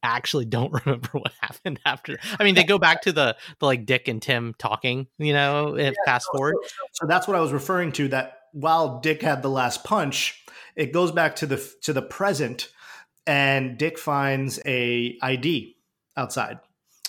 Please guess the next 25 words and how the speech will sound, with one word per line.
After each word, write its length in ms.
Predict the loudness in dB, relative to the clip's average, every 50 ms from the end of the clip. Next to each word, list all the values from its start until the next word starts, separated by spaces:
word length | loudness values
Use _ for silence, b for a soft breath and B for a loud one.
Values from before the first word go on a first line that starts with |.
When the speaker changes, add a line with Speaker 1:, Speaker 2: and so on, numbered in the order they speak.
| -12 _
Speaker 1:
That's 100 | -4 -2 0
Speaker 2:
And 120 | 0 -2
Speaker 1:
right. 100 | -2 0
Speaker 2:
it 180 | -2 -2 -2 -2
is 340 | 0 0 2 2 0 -2 -4
that 200 | -4 -4 -4 -6
same 300 | -6 -4 -2 -2 -2 -2
getaway 360 | 0 0 0 2 2 2 0 0
driver 520 | 0 0 -2 -2 -2 -4 -8 -10 -12 -8
who 140 | -6 -4 -4
Batman 380 | -2 -2 -4 -4 -4 -4 -4 -4
had 160 | -4 -6 -8
pinned 420 | -6 -4 -4 -2 -2 -4 -6 -8 b b b b b b _ -6
against 600 | -4 -4 -2 -4 -6 -6 -4 -6 -6 -8 -8 -6
the 80 | -6 -6
wall 480 | -4 -2 -2 -2 -2 -2 -2 -4 -4
and 240 | -4 -6 -8 -10 -8
almost 360 | -8 -8 -8 -6 -8 -8 -8 -6
tortured 320 | -6 -8 -6 -6 -10 -8
him 100 | -8 -10
in 60 | -12
front 180 | -10 -10 -10 -10
of 40 | -8
his 100 | -10 -8
family. 460 | -6 -4 -4 -4 -4 -4 -6 -10